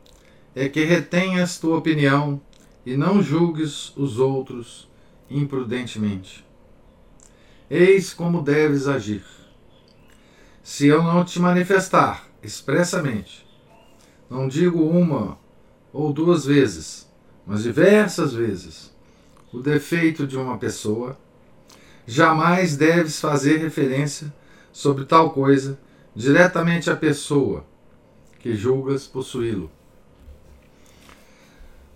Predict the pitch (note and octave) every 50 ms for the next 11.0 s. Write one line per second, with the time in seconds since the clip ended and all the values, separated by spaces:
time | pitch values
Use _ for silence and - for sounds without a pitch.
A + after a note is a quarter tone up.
0 | - - E3+ F#3 G3 F#3 - E3 D#3+ D#3+ E3 D#3 C#3+ - - - - D3+ D#3 C#3+
1 | C#3 C#3+ - C#3+ C#3 C3+ C3+ B2+ A2 G#2+ C#3+ D#3 D3 - G2 F#2 F2 E2+ - -
2 | _ _ _ _ _ _ _ _ _ _ _ _ - - - - _ _ _ -
3 | - C#3 D3 D#3+ D#3 C#3+ D#3+ D3+ D3 D3+ D#3+ E3 E3 F3 D#3+ D#3+ D3+ C#3+ D#3 D3+
4 | C#3+ - - D#3+ D#3+ D#3 D3+ - D3 C#3 C3 C3+ C#3 C3+ C#3+ E3+ F3 F3 E3 E3+
5 | F3 E3+ E3+ E3+ D#3+ C#3+ - - - - - - _ _ _ _ _ _ _ _
6 | _ - A2+ A#2 A#2+ B2 C#3+ C#3+ D3+ D3+ C#3+ C#3+ - D#3 D3+ C#3+ - - D3+ D#3
7 | D#3 D3+ D3+ D3 C#3+ - - - _ _ _ _ _ _ _ _ _ - - D3
8 | C#3 C#3 D3 C#3 C#3 D3 C#3+ C#3 - - D#3+ E3 D3 - F2+ - - - - -
9 | _ _ _ _ _ _ _ _ _ _ _ _ _ _ _ _ - A#2 B2 C#3
10 | E3+ G3 F#3 - - F3 F3 - D#3+ C#3+ B2+ A#2 B2+ D3 E3 E3+ E3+ E3+ - -